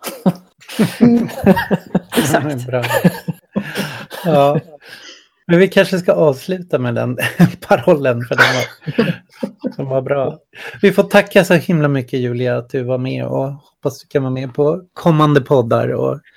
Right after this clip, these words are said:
Speaker 3: vi
Speaker 2: Ja.
Speaker 3: får ju följa utvecklingen, inte bara att vi <laughs> sitter och pratar om historiskt i Italien, utan även följa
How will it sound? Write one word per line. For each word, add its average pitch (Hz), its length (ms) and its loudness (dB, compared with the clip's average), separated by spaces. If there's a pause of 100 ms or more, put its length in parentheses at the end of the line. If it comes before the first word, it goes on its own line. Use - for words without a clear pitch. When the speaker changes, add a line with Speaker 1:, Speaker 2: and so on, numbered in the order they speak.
(300)
Speaker 3:
vi 156 100 0
Speaker 2:
Ja. 233 60 2
Speaker 3:
får 151 80 2
ju 131 60 0
följa 151 460 4
utvecklingen, 131 720 0
inte 127 260 -6
bara 123 400 -2
att 151 760 -12
vi 139 180 2
<laughs> - 400 0
sitter - 380 -6
och 143 120 -12
pratar 135 340 0
om 131 200 -2 (920)
historiskt 160 720 2 (200)
i 196 220 2
Italien, 123 460 0
utan 123 320 -6
även 123 380 -6
följa 120 520 -8